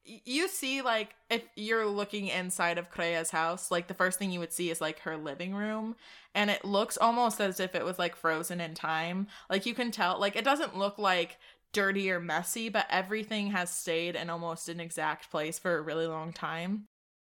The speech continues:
And it, there's, like, a lot of trinkets and a lot of things that you, you can tell that, like, an artif-, like, like, I built them. Like, a lot of little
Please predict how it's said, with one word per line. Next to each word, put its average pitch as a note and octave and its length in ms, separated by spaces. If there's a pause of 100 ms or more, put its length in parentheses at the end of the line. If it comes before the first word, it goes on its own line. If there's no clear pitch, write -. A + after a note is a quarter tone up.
(720)
And F3 560 (100)
it, G3 240
there's, F#3+ 220
like, G3 120
a G3 100
lot F#3+ 180
of F#3 100
trinkets A3 800 (340)
and G3 160
a F#3+ 60
lot F#3 180
of F#3+ 100
things G3 260
that F3+ 100
you, F#3 300 (320)
you A3 160
can G#3+ 140
tell F#3 240
that, F#3 120
like, F3+ 140
an F#3 80
artif-, F3 320 (420)
like, F3 360 (280)
like, F#3+ 220
I G3 220 (260)
built D3+ 260
them. E3 340 (280)
Like, F#3+ 100
a F3+ 60
lot F3+ 160
of F3+ 100
little F3 260